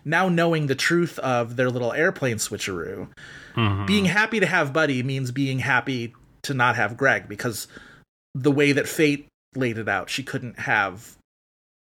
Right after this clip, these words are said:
Speaker 1: both of them. You know what I mean?
Speaker 2: Mm-hmm.
Speaker 1: So, and it's just like, and it gets to a,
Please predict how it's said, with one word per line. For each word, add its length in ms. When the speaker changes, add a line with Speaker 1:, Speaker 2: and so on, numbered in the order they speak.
Speaker 1:
both 240
of 100
them. 180
You 120
know 80
what 100
I 60
mean? 180
Speaker 2:
Mm-hmm. 500
Speaker 1:
So, 380
and 160
it's 140
just 100
like, 140
and 80
it 100
gets 500
to 420
a, 560